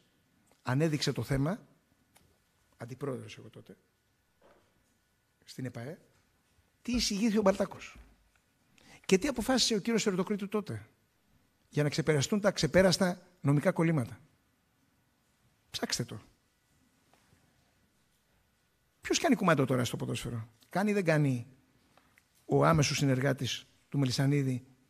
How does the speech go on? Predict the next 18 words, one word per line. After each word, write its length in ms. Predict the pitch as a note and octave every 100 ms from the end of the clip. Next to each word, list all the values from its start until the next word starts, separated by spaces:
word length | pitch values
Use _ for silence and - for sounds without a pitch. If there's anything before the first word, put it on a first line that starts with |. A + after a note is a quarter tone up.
| _ _ _ _ _
ο 100 | C3+
Γιάννης 240 | C#3 C#3+ -
Παπαδόπουλος; 640 | B2+ B2 B2+ - - - _ _ _ _ _ _ _ _ _ _ _ -
Κάνει 220 | F4+ F4+
ή 40 |
δεν 100 | D#4+
κάνει; 280 | E3 A#2 G#2 - _ _ _ _ _ _ _ _ _ _ _ -
Κάνει. 380 | D3 A#2+ F#2 - _ _ _ _ _ _ _ _ _ _ _ _ _ _ _ _ _ _ _ _ -
Ανεξάρτητα 480 | - F3+ F#3+ G3 F3
τι 80 | D#3
είπε 120 | D3
η 20 |
Επιτροπή 320 | C3 C3+ B2+
Διοντολογίας, 600 | C#3 C3+ B2+ B2+ C#3 B2+
ότι 80 | C#3
δεν 160 | C3+ C#3
ανακάλυψε 580 | C#3 C3 D3 C3+ - B2+
σχέση 500 | - D3 - A#2